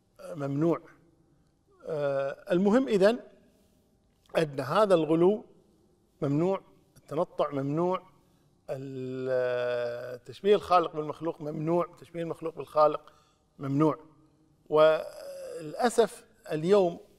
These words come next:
يعني، نرى كثيرًا من بلاد الإسلام، إلا ما رحم الله جل وعلا، لا تخلو من قبر يعبد من دون الله جل وعلا. لا تكاد تجد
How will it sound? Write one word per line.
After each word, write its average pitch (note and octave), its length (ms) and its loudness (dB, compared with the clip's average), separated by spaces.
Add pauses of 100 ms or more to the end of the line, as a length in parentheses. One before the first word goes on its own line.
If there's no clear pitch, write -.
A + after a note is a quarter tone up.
(760)
يعني، D#3 580 -10
نرى E3+ 420 2
كثيرًا A#3 380 -2
من F#3 100 -6
بلاد E3 260 2
الإسلام، D#3 640 -2 (880)
إلا A#3+ 280 2
ما F#3 140 -2
رحم D#3 280 -6
الله D3+ 240 -2
جل C3+ 260 -6
وعلا، C3+ 480 -2
لا G#3 120 0
تخلو F3 320 -8
من D#3+ 120 -14
قبر D#3+ 260 -4
يعبد C#3+ 480 -8
من C3+ 80 -16
دون C3 200 -14
الله C#3 160 -8
جل A2 260 -16
وعلا. - 340 -20 (2250)
لا B3 160 4
تكاد E3+ 360 0
تجد C#3+ 360 -12